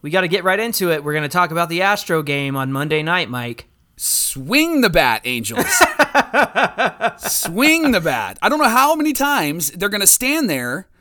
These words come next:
Speaker 2: and they're gonna watch, and they're gonna watch every pitch. And, and we're gonna get into this later on when we talk about the umpires, but they're making their strike zone very clear, and it just seems like the Angels are still hoping that the strike zone is actually what the strike zone should be.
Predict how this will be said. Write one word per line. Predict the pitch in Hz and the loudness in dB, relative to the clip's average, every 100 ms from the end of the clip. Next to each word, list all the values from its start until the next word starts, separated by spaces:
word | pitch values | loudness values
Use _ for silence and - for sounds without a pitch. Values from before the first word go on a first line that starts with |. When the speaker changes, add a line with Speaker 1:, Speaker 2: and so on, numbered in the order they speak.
| - 165 | -10 -6
Speaker 2:
and | 165 | -4
they're | 180 | -2
gonna | 202 | -2
watch, | 175 254 233 139 - - - - _ _ | 0 2 4 2 0 -2 -4 -12 _ _
and | 170 175 | -4 -2
they're | |
gonna | 190 190 | -2 2
watch | 196 214 | 2 2
every | 208 214 | 0 0
pitch. | 240 311 220 - | 0 0 0 -2
And, | 202 208 | -4 -2
and | 202 190 - _ - | -2 -4 -14 _ -8
we're | 170 | -6
gonna | 185 | 0
get | 208 | 2
into | 240 220 | 2 0
this | 208 185 | 0 2
later | 214 180 | 2 0
on | 202 254 | 0 0
when | 165 | -2
we | 160 | -2
talk | 190 175 | -2 -2
about | 185 | -4
the | 147 | -2
umpires, | 240 180 139 135 135 | -2 0 -2 -2 -4
but | 139 131 - - _ | -4 -6 -8 -20 _
they're | - 175 | -4 -2
making | 190 180 190 202 170 | 0 -2 -2 -4 0
their | 185 185 156 - _ _ _ _ _ | 0 0 -4 -14 _ _ _ _ _
strike | - - 208 233 | -6 -2 -2 0
zone | 175 170 165 | 0 0 -2
very | 147 180 | 0 -2
clear, | 208 277 302 160 180 - - | -2 -2 0 0 -2 -8 -8
and | 160 165 165 156 | -2 0 0 -4
it | 160 | -4
just | 185 190 | 0 2
seems | - 214 180 | 2 0 -2
like | 190 190 | -2 -2
the | 165 180 | -2 0
Angels | 208 175 185 175 | 0 0 0 0
are | |
still | 170 - 202 202 | -2 0 0 0
hoping | 175 202 196 180 | 0 0 -2 -4
that | 180 175 | -4 -4
the | |
strike | 143 190 202 | -4 -2 0
zone | - 196 190 | -2 -4 -4
is | 151 | -2
actually | 180 190 190 175 | -2 -2 -4 -4
what | 160 185 | -2 -2
the | 151 | -2
strike | - 185 - | 0 0 0
zone | 180 160 | -2 -2
should | 143 - 320 214 | -2 -2 -4 -4
be. | 143 110 147 | -4 -4 -8